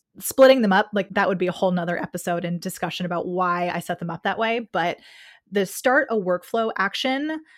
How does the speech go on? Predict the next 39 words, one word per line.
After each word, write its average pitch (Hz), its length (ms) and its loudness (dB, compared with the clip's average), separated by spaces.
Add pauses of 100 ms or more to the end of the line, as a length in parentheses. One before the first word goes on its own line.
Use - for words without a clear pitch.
(140)
allows 269 560 2
me 208 640 0
to 190 500 2
link 185 500 0
all 202 180 0
these 190 440 -2
sequences 202 600 -4
together 226 680 -2 (180)
automatically 196 800 2
in 185 100 0
the 170 80 -2
background 190 600 -2 (120)
based 180 400 -4
on 175 220 -4
thresholds 165 640 -6
that 165 140 -8
I'm 160 220 -8
dictating - 560 -8
in 170 160 -12
the 156 80 -12
workflow. - 460 -10
So 156 400 -6
without 180 340 0
this - 180 -2
single 185 320 -2
action, 156 520 -8 (120)
that 190 320 2
wouldn't 190 160 -2
be 170 80 -6
possible. - 580 -12
As 180 240 -10
what 185 100 -2
we 170 60 -6
were 175 80 -6
talking 175 240 -8
about 165 100 -8
earlier 262 200 0
with 175 120 -4
Honeybook, 214 360 -2